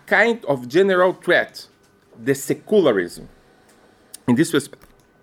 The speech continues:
in these perspectives, the Jews or Israel fight or must fight anti-religious groups. Atheists, leftists, gays, and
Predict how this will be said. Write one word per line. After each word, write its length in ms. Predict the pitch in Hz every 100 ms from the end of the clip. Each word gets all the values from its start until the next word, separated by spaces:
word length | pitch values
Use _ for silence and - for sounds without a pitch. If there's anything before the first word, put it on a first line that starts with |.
| _
in 80 | 147
these 100 | 151
perspectives, 600 | 143 123 214 214 151 151 - - _
the 160 | - 127
Jews 460 | 117 160 233 - - _ _
or 140 | 117 -
Israel 540 | 160 220 151 120 160 - - _
fight 600 | - - 208 147 107 - - _ -
or 100 | 127
must 400 | 139 202 247 -
fight 460 | 135 123 147 - - _ _ _ -
anti-religious 1000 | 156 180 185 180 147 127 123 117 135 123
groups. 520 | 147 117 - - - _ _ _ -
Atheists, 560 | 143 156 170 156 156 -
leftists, 600 | 120 156 - 147 139 107
gays, 460 | 123 139 170 - - - -
and 200 | 123